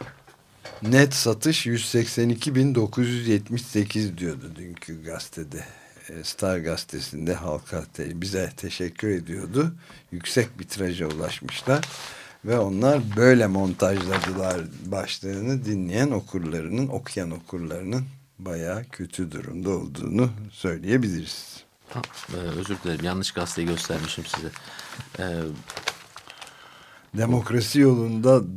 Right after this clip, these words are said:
Speaker 1: daima ileri.
Speaker 2: Arka sayfa.
Speaker 1: Arka sayfası tamamen böyle bu Okyanusya'da çıkan Yıldız G-, gazetesinin.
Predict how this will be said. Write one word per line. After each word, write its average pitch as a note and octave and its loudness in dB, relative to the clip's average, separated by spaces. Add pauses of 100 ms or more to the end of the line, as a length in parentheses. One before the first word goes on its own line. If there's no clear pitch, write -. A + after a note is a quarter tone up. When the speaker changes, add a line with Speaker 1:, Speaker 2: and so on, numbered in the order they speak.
Speaker 1:
daima A#2+ 6
ileri. G#2 2 (680)
Speaker 2:
Arka G#2+ 2
sayfa. B2 6 (560)
Speaker 1:
Arka G#2 0
sayfası F2+ -4
tamamen G#2+ 2
böyle F#2+ 2
bu F#2 0
Okyanusya'da F2 -4
çıkan - -4
Yıldız F#2 -4
G-, D2 -10 (480)
gazetesinin. D2+ -10